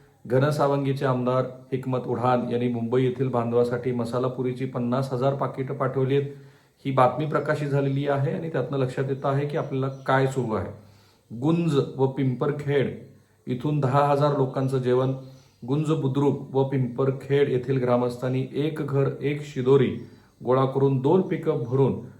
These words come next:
शिदोरी मुंबईकडे रवाना केली आहे. रविवारी जालना तालुक्यातील वखारी, धारकल्याण, बोरखेडी, कडवंची, वडगाव, वखरी, पीरकल्याण, वरुड, नंदापूर या पंचक्रोशीतील गावामधील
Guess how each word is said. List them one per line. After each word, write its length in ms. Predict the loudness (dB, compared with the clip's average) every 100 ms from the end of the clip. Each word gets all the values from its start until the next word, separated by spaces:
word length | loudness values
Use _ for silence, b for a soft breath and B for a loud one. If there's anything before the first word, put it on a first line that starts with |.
| -10 0
शिदोरी 320 | 4 6 6
मुंबईकडे 720 | 2 4 4 4 4 2 0 -10 -4
रवाना 320 | 2 2 2
केली 280 | 0 2 2
आहे. 460 | 2 0 -2 B B B B 2
रविवारी 440 | 4 4 4 4
जालना 320 | 4 4 4 2
तालुक्यातील 580 | 0 0 -2 -2 -2 -4 -4
वखारी, 460 | -4 0 0 0 -2 -6 -16 -2
धारकल्याण, 600 | 0 0 0 0 0 0 -4 -10 0
बोरखेडी, 560 | 2 2 2 2 2 -2 -12 -20 -4
कडवंची, 760 | 2 4 4 2 -2 -6 -8 -2
वडगाव, 560 | 2 2 4 4 2 -4 -10
वखरी, 440 | -2 0 2 0 0
पीरकल्याण, 840 | -4 -2 0 2 2 2 2 0 -6 -2
वरुड, 320 | 4 4 4 -2 B B _
नंदापूर 560 | 0 4 4 4 4 2 2 B B B _
या 220 | 4 6
पंचक्रोशीतील 1080 | 6 4 2 2 2 -2 -4 -6 -4 -4 -2
गावामधील 760 | 0 2 0 -2 -2 2 2